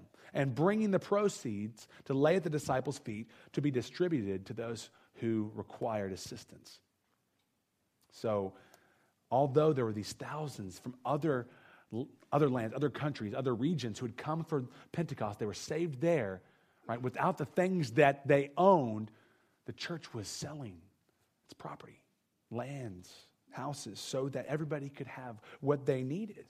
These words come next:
And Luke, the author of Acts, gives us an example of one man who gave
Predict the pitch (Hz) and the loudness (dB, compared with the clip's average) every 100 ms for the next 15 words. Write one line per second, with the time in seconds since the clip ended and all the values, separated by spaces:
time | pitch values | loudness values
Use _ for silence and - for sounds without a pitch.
0 | _ _ _ _ _ _ _ _ _ - | _ _ _ _ _ _ _ _ _ -14
1 | - 131 220 - 147 151 151 180 170 151 | -2 4 6 4 2 6 6 8 6 6
2 | 170 160 - 165 208 214 - 160 120 175 | 4 2 4 6 8 6 4 -2 2 2
3 | 226 180 143 127 - - 139 165 214 196 | 4 4 4 2 0 2 4 6 6 6
4 | 165 160 147 160 151 175 156 127 120 | 6 4 4 4 8 8 8 4 0